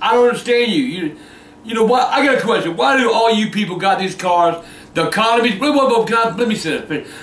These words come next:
All the goddamn economy is so goddamn bad, and everybody out there is trying to fuck everybody up.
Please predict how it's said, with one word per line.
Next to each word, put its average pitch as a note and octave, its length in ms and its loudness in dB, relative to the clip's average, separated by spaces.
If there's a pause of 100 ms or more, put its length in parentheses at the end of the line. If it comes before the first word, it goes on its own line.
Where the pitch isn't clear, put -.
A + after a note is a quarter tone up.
(160)
All C4+ 200 2
the C4 80 0
goddamn A#3+ 360 0
economy A3 360 0
is E3+ 60 -4
so A#3+ 200 2
goddamn A3+ 420 0
bad, G#3 300 0
and D3+ 240 -10
everybody A3+ 540 0
out G3+ 200 2
there G3 140 -2
is - 60 -10
trying F#3 260 0
to F#3+ 120 -8
fuck F3 300 -2
everybody D#3+ 400 0
up. B2 80 -8